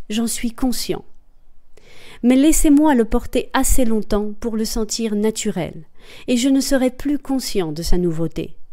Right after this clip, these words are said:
Il en va de même pour un état. Vous pourriez souhaiter l'état de célébrité.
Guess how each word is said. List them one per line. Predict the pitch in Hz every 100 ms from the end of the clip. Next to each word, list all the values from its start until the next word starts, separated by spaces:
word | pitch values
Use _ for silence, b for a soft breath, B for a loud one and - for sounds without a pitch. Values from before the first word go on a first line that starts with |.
| - - B B B
Il | 226 220
en | 214
va | 202 214
de | 196
même | 196 220 240 220
pour | 240 220
un | 214
état. | 220 214 165 - - - - - - - B B B
Vous | 214 226 226
pourriez | - 277 277 269 302
souhaiter | - - 285 285 320 294
l'état | 254 269 285 277
de | 247
célébrité. | - 240 233 233 233 - 147